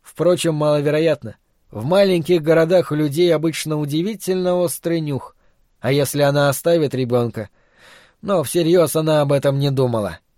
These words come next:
Ведь так? Накидывая на себя лёгкое пальто, она ощущала, как в ней разрастается чувство вины. В последние дни перед ссорой мать выглядела очень измотанной, это точно. Фрэн это заметила, когда приехала домой из колледжа,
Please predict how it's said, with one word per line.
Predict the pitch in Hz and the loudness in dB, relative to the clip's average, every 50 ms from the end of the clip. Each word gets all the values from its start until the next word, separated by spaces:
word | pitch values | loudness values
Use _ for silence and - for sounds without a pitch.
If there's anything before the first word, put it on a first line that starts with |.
| _ _ _ _ _ | _ _ _ _ _
Ведь | - 120 135 131 123 - - | -4 -2 -2 -2 -2 -2 0
так? | 151 151 151 - - _ _ _ _ _ _ _ _ _ _ _ _ _ _ _ _ _ _ | 0 0 0 -2 -10 _ _ _ _ _ _ _ _ _ _ _ _ _ _ _ _ _ _
Накидывая | - 127 147 151 - 226 220 214 202 185 196 190 | -4 -2 -2 -2 -2 -2 0 0 2 2 2 2
на | 180 180 175 | 2 0 -2
себя | - 185 180 185 175 | -2 0 2 2 4
лёгкое | 170 170 165 151 - - - 156 139 | 6 6 4 2 2 0 0 0 2
пальто, | - 143 139 143 139 196 196 190 _ _ _ _ _ _ _ _ | 2 2 0 2 0 -2 -2 -2 _ _ _ _ _ _ _ _
она | - 135 160 202 220 214 | -2 0 2 4 4 4
ощущала, | 202 - - 196 196 - - 226 226 214 196 180 | 4 2 0 -2 -4 -2 0 0 2 2 2 2
как | 160 190 185 160 | 4 2 2 2
в | 175 | 0
ней | 190 202 208 196 180 | -2 0 0 2 4
разрастается | 165 165 160 156 170 170 165 - 202 202 202 185 - 180 175 | 4 4 2 2 2 2 2 2 0 0 0 0 0 -4 -4
чувство | - - 190 196 180 - - 180 185 | -2 0 0 0 0 -2 -2 -2 0
вины. | 180 175 196 190 180 175 151 139 120 - _ _ _ _ _ _ _ | 2 2 2 2 2 0 0 0 -2 -4 _ _ _ _ _ _ _
В | _ - - | _ -8 0
последние | - 151 139 - 151 156 156 147 135 151 151 147 | 2 2 2 2 0 0 0 0 0 -2 -2 -2
дни | 139 135 151 147 143 | -2 -2 -2 -2 -2
перед | 123 151 147 143 131 - | -2 -2 -2 -2 -2 -4
ссорой | - - 185 170 165 147 120 - _ _ _ _ | 0 2 4 4 4 2 0 -4 _ _ _ _
мать | - 175 190 185 - - | -2 0 0 0 0 0
выглядела | 165 185 180 160 170 165 156 165 170 165 | 0 0 2 2 2 0 2 2 2 2
очень | 165 165 - - 156 156 160 | 2 0 0 -2 -4 -2 -2
измотанной, | 151 139 156 180 196 180 - 143 131 127 123 | -2 -2 0 0 0 0 0 -2 -2 -2 -2
это | 117 127 127 | -2 -4 -4
точно. | - 143 139 127 - - 117 104 _ _ _ _ _ _ _ _ - | -4 -2 -4 -4 -4 -8 -12 -14 _ _ _ _ _ _ _ _ -2
Фрэн | - 175 196 202 | 0 2 2 2
это | 185 180 - 190 175 | 0 0 -2 -2 0
заметила, | 175 190 196 208 220 202 - 165 156 147 | 0 0 0 0 -2 -4 -2 0 0 0
когда | 127 151 147 151 156 151 | 2 0 0 2 2 0
приехала | 139 156 156 156 160 143 - 160 160 147 | 2 2 0 0 0 0 0 0 0 2
домой | 147 156 160 175 190 180 156 | 2 2 2 2 0 -2 -2
из | 131 - | -2 -4
колледжа, | - 143 143 139 135 123 110 139 135 | -4 -2 -2 0 0 0 0 0 0